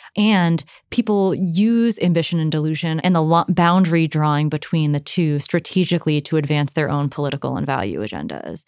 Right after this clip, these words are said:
So for me, you know, say I'm someone who thinks solar geoengineering is crazy, but I'm really investing in pl-, invested in planting more trees.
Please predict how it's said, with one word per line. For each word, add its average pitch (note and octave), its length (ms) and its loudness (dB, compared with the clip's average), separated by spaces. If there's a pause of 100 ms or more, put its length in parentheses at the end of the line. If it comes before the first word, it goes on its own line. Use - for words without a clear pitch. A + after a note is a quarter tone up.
(120)
So F3+ 180 0
for E3+ 160 -2
me, A3+ 400 2 (440)
you F#3 60 2
know, C#3+ 260 0 (120)
say F3 220 0
I'm E3+ 160 2
someone D#3+ 320 0
who D#3 100 -2
thinks D#3+ 260 -4
solar G3 360 2
geoengineering D#3+ 560 0
is D3 100 -6
crazy, E3+ 380 0
but D#3 100 0
I'm D3+ 160 0
really F3 240 2
investing D#3+ 480 0
in D3+ 120 0
pl-, - 180 -12
invested E3 420 0
in D#3 80 -2
planting D#3 400 -2
more D3 220 -2
trees. G#3 640 -2